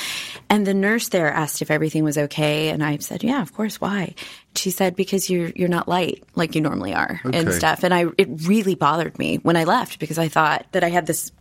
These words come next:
Speaker 1: great facade still going on. And I don't think that it
Speaker 2: Well, we
Speaker 1: I
Speaker 2: can
Speaker 1: did.
Speaker 2: never know for sure, can we, what's going
Speaker 1: No.
Speaker 2: on under the bonnet? 'Cause I suppose we put so much effort into not just presenting an image to the world, but also keeping ourselves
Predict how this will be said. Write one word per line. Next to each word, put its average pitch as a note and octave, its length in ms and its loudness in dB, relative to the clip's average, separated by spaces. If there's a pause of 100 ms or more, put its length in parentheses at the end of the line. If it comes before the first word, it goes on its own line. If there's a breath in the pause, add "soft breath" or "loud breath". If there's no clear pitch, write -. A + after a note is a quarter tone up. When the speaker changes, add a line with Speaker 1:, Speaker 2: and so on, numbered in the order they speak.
Speaker 1:
great F3 420 2
facade D4+ 360 2
still A3 260 4
going G#3+ 320 2
on. F#3+ 240 2
And E3+ 380 0 (260)
I F3 60 0
don't F3 200 0
think E3 160 -6
that F3 80 0
it E3 160 0 (200)
Speaker 2:
Well, A#2 100 4
we A#2 80 6
Speaker 1:
I A2 40 -2
Speaker 2:
can A2+ 120 0
Speaker 1:
did. G#2+ 80 2
Speaker 2:
never A2+ 200 4
know F#2+ 200 2
for - 100 -4
sure, F2+ 380 2
can G2+ 220 2
we, F2 100 0
what's E2+ 180 0
going F2 220 4
Speaker 1:
No. F2+ 80 2
Speaker 2:
on F2 60 2
under E2+ 200 2
the E2 80 2
bonnet? D#2 380 0
'Cause F2 140 -4
I - 20 0
suppose E2+ 260 0
we F2 80 0
put E2+ 200 -2
so F#2+ 140 2
much F2+ 200 0
effort F2+ 300 2
into F#2 260 2
not F#2+ 160 0
just F2+ 240 0
presenting F2 540 0
an E2 100 0
image F#2+ 300 0
to - 100 -8
the D#2+ 80 2
world, D2+ 240 -2
but F2 100 0
also F#2+ 280 0
keeping F2+ 340 -2
ourselves F2+ 580 0